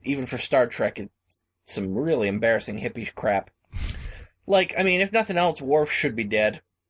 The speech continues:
Speaker 2: Uh, yeah, because it goes to each one of them.
Speaker 1: Uh-huh.
Speaker 2: And, and tries to kill them. It tries to use their negative emotions against them, their, their feelings of, of hostility. And okay, Riker might be able to clear his mind and, and, and, you know,
Speaker 1: And of
Speaker 2: uh,
Speaker 1: course, we don't know what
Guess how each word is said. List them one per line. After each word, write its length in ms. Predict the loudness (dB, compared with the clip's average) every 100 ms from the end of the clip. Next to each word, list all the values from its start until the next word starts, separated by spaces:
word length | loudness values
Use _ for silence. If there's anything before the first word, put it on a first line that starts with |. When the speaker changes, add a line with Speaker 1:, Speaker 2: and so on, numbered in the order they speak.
| _
Speaker 2:
Uh, 60 | -8
yeah, 320 | -4 0 0
because 300 | 0 -2 -2
it 80 | 0
goes 240 | 0 0 0
to 100 | -2
each 160 | -4 -2
one 180 | 0 -2
of 120 | -2
them. 260 | -2 -4 -8 _ _ -2
Speaker 1:
Uh-huh. 120 | 2
Speaker 2:
And, 240 | 2 2 0
and 200 | -2 0
tries 260 | 0 0
to 100 | -2
kill 200 | 0 0
them. 180 | 2 -2
It 80 | 0
tries 220 | 0 0
to 100 | 0
use 220 | -2 -2 0
their 200 | 0 2
negative 400 | 0 0 0 0
emotions 400 | 0 0 -2 0
against 280 | 0 -2 -2
them, 120 | 0
their, 180 | 0 0
their 200 | -2 -2
feelings 420 | 0 0 0 0
of, 160 | -2 -6 -18 -6
of 100 | -2
hostility. 640 | 0 0 0 0 2 0 -4 -10 -20 -6
And 140 | 0
okay, 240 | 0 0 0
Riker 340 | 0 0 0
might 240 | 0 0 0
be 80 |
able 140 | 0 -2
to 60 | -4
clear 240 | -2 0
his 120 | 0
mind 440 | 2 2 2 0 -2
and, 260 | -4 -4
and, 340 | -6 -6 -6 -8
and, 420 | -10 -10 -12 -12
you 120 | -6 -4
know, 240 | -2 -4 -4 0
Speaker 1:
And 20 | 2
of 40 |
Speaker 2:
uh, 20 |
Speaker 1:
course, 180 | 4 2
we 120 | 4
don't 160 | 4 4
know 140 | 4 4
what 240 | 4 2